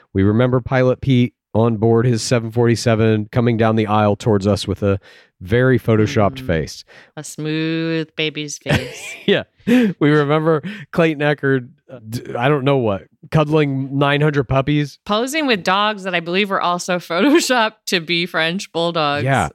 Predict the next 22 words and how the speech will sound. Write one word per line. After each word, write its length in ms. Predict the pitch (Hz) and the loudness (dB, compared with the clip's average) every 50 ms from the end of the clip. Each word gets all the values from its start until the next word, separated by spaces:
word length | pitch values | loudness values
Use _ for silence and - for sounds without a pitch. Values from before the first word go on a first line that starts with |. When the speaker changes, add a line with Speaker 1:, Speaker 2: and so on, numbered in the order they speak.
| _ | _
Speaker 1:
so 240 | - - - - 160 | -14 -4 0 0 0
weird. 400 | 160 156 151 131 120 - - 139 | 0 2 0 0 2 0 0 -2
Speaker 2:
When 140 | 165 160 151 | -4 -6 -6
they 100 | 151 156 | -6 -6
were 220 | 151 151 151 147 | -6 -6 -6 -8
originally 340 | 147 160 160 160 175 170 160 | -8 -8 -8 -8 -6 -6 -4
a 60 | 160 | -4
different 360 | 151 - 175 175 - 196 185 - | -4 -6 -8 -10 -10 -12 -14 -10
type 220 | - 165 165 156 | -8 -6 -6 -6
of 160 | 170 156 143 - | -6 -8 -8 -6
dog. 440 | 156 151 151 156 170 190 220 226 - _ _ _ _ _ _ _ _ _ _ _ _ _ _ _ | -6 -4 -4 -4 -4 -6 -6 -8 -12 _ _ _ _ _ _ _ _ _ _ _ _ _ _ _
Speaker 1:
I 100 | - 135 | 0 2
will 120 | 139 131 127 | 2 2 2
never, 460 | 123 135 143 151 160 160 151 143 - _ _ _ _ _ - | 2 0 0 2 0 0 0 -2 -6 _ _ _ _ _ -4
uh, 100 | 131 139 - _ - - | -4 -4 -6 _ -10 -4
uh, 260 | 131 117 113 110 104 | -2 0 2 2 0
forget 340 | - - 113 104 123 139 - | -2 -2 -4 -2 -2 -2 -2
that 120 | - 185 180 | -2 -2 0
one 140 | 165 156 147 | 0 2 2
or 200 | 147 151 151 123 | 2 2 0 0
understand 540 | 131 131 120 110 - - - 113 117 110 | -2 -4 -4 -6 -8 -6 -4 -4 -2 -2
it. 160 | 87 78 - | -4 -6 -8